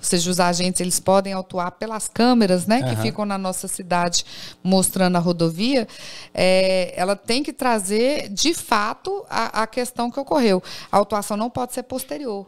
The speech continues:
Speaker 1: ela tem que acontecer na hora, da forma que ela ocorreu, no mesmo horário,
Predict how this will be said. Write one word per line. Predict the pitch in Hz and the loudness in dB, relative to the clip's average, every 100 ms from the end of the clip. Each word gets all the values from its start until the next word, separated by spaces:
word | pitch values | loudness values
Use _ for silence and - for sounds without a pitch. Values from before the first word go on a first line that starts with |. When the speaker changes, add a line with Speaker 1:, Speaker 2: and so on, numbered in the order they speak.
| - | -8
Speaker 1:
ela | 180 180 | -4 -2
tem | 190 | -2
que | 190 | -2
acontecer | - 185 175 - 180 | -4 -2 -2 0 0
na | 202 214 | 2 4
hora, | 208 247 294 311 | 6 4 2 -8
da | 196 196 | -8 -8
forma | 185 233 294 320 294 | -2 2 2 0 -8
que | 269 | -8
ela | 247 | -6
ocorreu, | 226 226 190 185 214 285 - - - - | -4 -2 0 2 2 0 -6 -20 -16 -2
no | 190 | 2
mesmo | 196 226 311 294 294 | 6 6 4 0 -8
horário, | 247 196 202 208 | -8 -10 -10 -12